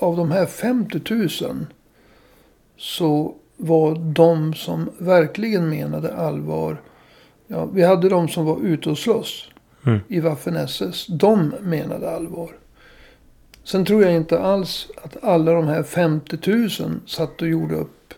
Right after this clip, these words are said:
Speaker 1: de här planerna på dödsläger. Men det fanns åtminstone så pass många aktiva som tur var så kunde ju inte naziorganisationerna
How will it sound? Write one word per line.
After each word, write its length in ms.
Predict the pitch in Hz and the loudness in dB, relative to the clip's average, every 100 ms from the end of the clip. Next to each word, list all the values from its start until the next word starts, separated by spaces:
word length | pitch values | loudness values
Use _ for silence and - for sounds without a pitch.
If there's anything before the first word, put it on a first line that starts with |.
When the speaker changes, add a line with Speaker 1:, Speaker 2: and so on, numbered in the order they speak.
| _ _ - - _ _ _ _ - | _ _ -20 -20 _ _ _ _ -10
Speaker 1:
de 160 | 196 156 | -4 -2
här 140 | 156 | -2
planerna 500 | 151 170 156 160 165 | -2 0 0 -2 -6
på 140 | 143 165 | -4 0
dödsläger. 800 | 156 156 - 220 101 87 - - _ - - - | 0 0 -2 -2 -2 -2 -4 -8 _ -20 -16 -2
Men 600 | 170 190 202 170 170 - - - _ | 2 4 4 4 -2 -6 -16 -20 _
det 160 | 190 | -2
fanns 360 | 143 185 180 170 | 0 0 0 -2
åtminstone 720 | 160 185 160 - 226 220 180 - - _ _ _ - - | -2 0 0 0 -2 0 0 -4 -14 _ _ _ -20 -16
så 240 | 147 220 233 | -2 2 4
pass 320 | 170 139 - - | 4 0 -2 -8
många 320 | 214 160 151 | -2 0 0
aktiva 680 | - 180 - - 165 151 151 - - - - _ _ _ _ _ _ _ - - _ - | -2 -2 -4 -6 -4 -2 -4 -6 -20 -20 -20 _ _ _ _ _ _ _ -20 -20 _ -4
som 180 | 185 180 | 0 4
tur 180 | 240 240 | 6 6
var 340 | 175 180 - - _ | 6 6 2 -6 _
så 180 | - 170 | -8 -4
kunde 260 | 190 180 170 | -2 0 0
ju 60 | |
inte 180 | 180 175 | 0 0
naziorganisationerna 1600 | 175 165 143 175 156 160 165 156 165 - 226 240 175 - - | 2 2 2 2 2 2 0 0 0 -2 -2 -2 -4 -4 -8